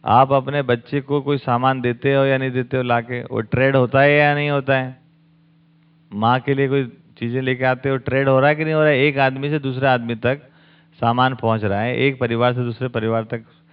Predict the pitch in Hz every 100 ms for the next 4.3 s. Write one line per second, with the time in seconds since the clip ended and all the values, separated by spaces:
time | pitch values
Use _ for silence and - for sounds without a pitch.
0 | _ _ _ 113 117 117 113 101 98 117
1 | 120 - 113 110 117 113 - 113 117 92
2 | - _ _ _ _ - 107 131 131 123
3 | 123 123 127 123 113 104 127 113 104 101
4 | 123 113 90